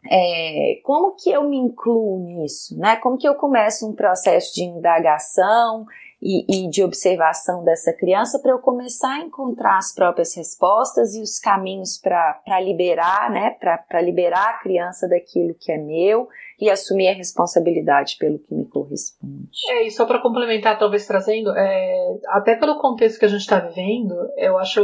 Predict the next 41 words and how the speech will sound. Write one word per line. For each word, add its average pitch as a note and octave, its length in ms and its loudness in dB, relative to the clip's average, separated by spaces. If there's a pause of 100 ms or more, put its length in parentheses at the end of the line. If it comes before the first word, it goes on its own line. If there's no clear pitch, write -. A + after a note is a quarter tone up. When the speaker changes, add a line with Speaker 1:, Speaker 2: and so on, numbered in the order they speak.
(100)
Speaker 2:
interessante G3 600 -2
que G#3+ 80 2
as G#3 60 -2
pessoas G#3+ 260 0
às G#3 80 -2
vezes A3 180 2
não A#3 100 -4
percebem A#3 460 2
a B3 40 -2
relação, A3+ 520 2
mas F3+ 280 -4
tem A3 180 4
muitas C4+ 320 -6
crianças A3+ 360 0
que A3+ 60 2
estão G3+ 300 0
com G3+ 100 2
sono G3 240 2
alterado, F#3+ 680 2 (580)
né, F#3+ 180 2
que G3 100 -4
de G3 80 0
repente F#3+ 280 -2
estão - 160 2
mais F#3 180 0
assustadas, F#3+ 720 0
buscando G3 380 -2
mais F#3+ 240 0
a F#3 140 0
história G3+ 320 0
de, F3+ 100 0
"Ah, G3+ 160 2
eu F#3 180 -8
preciso G#3 280 -8
ir - 20 -20
pra G#3 140 2
cama G#3 240 2
da G3 120 2
mãe, G3 280 -2 (120)
do G3 180 -2
pai", G3 280 2